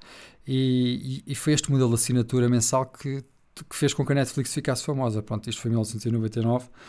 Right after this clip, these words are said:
hum, ou seja, há vinte e um anos, se não me engano, exa-, sim, vinte e um anos, hum, em que se pagava uma taxa fixa e via-se os filmes e não tínhamos que preocupar com mais nada. Pronto, isto foi a primeira grande novidade, ou seja, que enquanto num clube de vídeo nós atrasávamos um dia e tínhamos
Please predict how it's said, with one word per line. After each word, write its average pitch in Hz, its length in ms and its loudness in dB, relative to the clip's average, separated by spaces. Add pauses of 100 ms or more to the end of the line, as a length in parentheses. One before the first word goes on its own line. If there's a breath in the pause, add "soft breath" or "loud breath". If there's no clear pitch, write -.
(400 loud breath)
hum, 120 720 0 (1120)
ou 110 120 -8
seja, 104 320 -2
há 101 40 -2
vinte 104 460 0
e 113 60 0
um 107 160 2
anos, 165 280 -4 (640 loud breath)
se - 160 -18
não 95 80 -8
me 90 80 -6
engano, 151 340 0 (140)
exa-, 127 540 -6
sim, 147 260 -4 (240 loud breath)
vinte 104 200 -2
e 117 40 0
um 117 60 4
anos, 147 280 0
hum, 147 680 -2 (120)
em 151 60 0
que 143 60 -4
se - 60 -6
pagava 135 200 6
uma 139 120 4
taxa 139 300 0
fixa 147 400 -4
e 143 120 0
via-se 123 360 0
os - 160 -4
filmes 123 420 -2
e 117 140 -4
não 110 100 -2
tínhamos 113 220 -2
que - 40 -14
preocupar 113 260 -2
com 110 120 -4
mais 107 140 -2
nada. 98 200 0
Pronto, 104 260 -4
isto - 180 -4
foi 147 180 4
a 143 40 6
primeira 147 420 2
grande 139 200 4
novidade, 127 420 2
ou 107 60 -2
seja, 107 360 -6 (100)
que - 100 -18
enquanto 117 400 -2
num 135 80 2
clube 120 200 0
de 139 60 0
vídeo 127 180 4
nós 127 220 2
atrasávamos 117 480 0
um 120 80 4
dia 120 80 4
e - 20 -2
tínhamos 113 240 -2